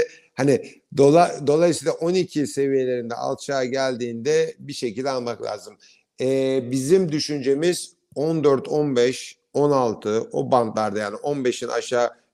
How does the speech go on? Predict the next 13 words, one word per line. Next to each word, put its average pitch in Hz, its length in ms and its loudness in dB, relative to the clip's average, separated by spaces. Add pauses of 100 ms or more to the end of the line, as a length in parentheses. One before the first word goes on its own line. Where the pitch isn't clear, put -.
bir 135 160 4
lira 123 260 4
artı 120 320 2
eksisinde 117 580 -4
oralarda 120 640 2
bir 131 60 2
yerde 117 460 2 (320)
oturacağı. 135 800 4 (360)
Ondan 160 360 4
sonra 135 260 -2
da 160 80 6
enflasyonla 147 1040 2
yani 117 260 0